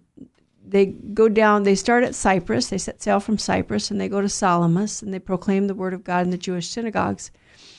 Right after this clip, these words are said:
And John was with them.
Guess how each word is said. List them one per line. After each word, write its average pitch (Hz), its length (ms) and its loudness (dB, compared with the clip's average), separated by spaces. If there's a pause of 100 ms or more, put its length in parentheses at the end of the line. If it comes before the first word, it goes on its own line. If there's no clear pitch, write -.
(1400)
And 196 180 4
John 220 360 4
was 190 180 0
with 208 180 2
them. 156 280 -6